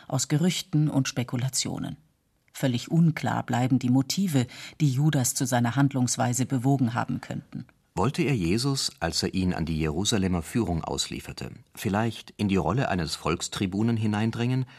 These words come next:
Speaker 2: und damit einen Massenaufstand provozieren? Judas, ein leidenschaftlicher Patriot? Hat er bei Jesu Verhaftung nur deshalb mitgemischt, damit dieser sich in der Gerichtsverhandlung endlich als politischer Messias erklären und die Leute mitreißen sollte zum Aufruhr gegen die römischen Besatzer?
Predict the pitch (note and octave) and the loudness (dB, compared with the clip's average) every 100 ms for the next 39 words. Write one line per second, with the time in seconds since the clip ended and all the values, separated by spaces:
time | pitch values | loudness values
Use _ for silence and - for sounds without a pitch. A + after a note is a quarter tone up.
0 | - - - - E2+ F#2+ A#2 A2 - D#2 | -20 -20 -8 -2 0 4 4 2 0 -2
1 | C2+ - - A2 G2 A2+ A#2 A#2 A#2 A2+ | -2 -4 -4 -4 -4 -4 -6 -6 -6 -8
2 | - A#2 C3 F3 - _ _ _ _ _ | -6 -6 -6 -8 -10 _ _ _ _ _
3 | - E2+ F#2+ F2 D2+ - - - _ - | -6 0 2 2 0 -4 -8 -10 _ -8
4 | D2 C#2 D2+ C3 C3 A#2+ - F#2+ D#2 - | -6 -4 -4 -2 -2 -2 -2 -4 -4 -4
5 | C#2+ - C2 - G2+ - _ _ _ _ | -6 -6 -10 -8 -8 -12 _ _ _ _
6 | _ _ _ _ - - - - - D3+ | _ _ _ _ -20 -20 -20 -12 -6 -4
7 | - C#3+ C3+ A#2 B2+ C#3 B2 G#2+ G2+ F#2+ | 0 2 4 4 4 2 0 -2 -2 -2
8 | - D#2 C#2+ D#2 E2 - C#2+ D2 - D#2 | -2 -2 -2 -2 -2 -2 -6 -8 -6 -6
9 | D2+ C#2+ - - E2 D#2+ G2+ G#2 F#2+ D#2 | -4 -4 -6 -4 -2 -2 0 0 0 -2
10 | D2+ D#2 D2 D2+ D#2 F#2+ - - D#2 E2 | -4 -6 -6 -6 -4 -6 -6 -4 -2 0
11 | E2 D#2 D#2 G2 A2 - E2 D2+ D#2 D2+ | 0 -2 -4 -2 -2 -2 -6 -4 -4 -4
12 | - - F2+ A#2 - G2+ F2+ E2 - B2 | -6 -6 -2 -2 -2 -2 -2 -2 -2 -2
13 | F#2 - E2+ - F#2 E2+ D2+ C#2 - - | -2 -4 -6 -2 0 0 -2 -6 -12 -8
14 | D2 D#2 F#2 F#2 E2+ A#2+ G2 E2 - E2 | -4 -2 -2 0 0 0 -2 -2 -2 -2
15 | E2 D#2+ D2 C#2+ - D2+ - F#2 - F2+ | -2 -2 -6 -6 -6 -6 -4 -4 -4 -4
16 | D2+ D2 D#2+ E2+ E2+ F#2 E2+ D#2+ E2+ D2+ | -4 -2 -4 -2 -2 0 0 -2 -4 -4
17 | E2 - - D#2+ | -4 -4 -6 -6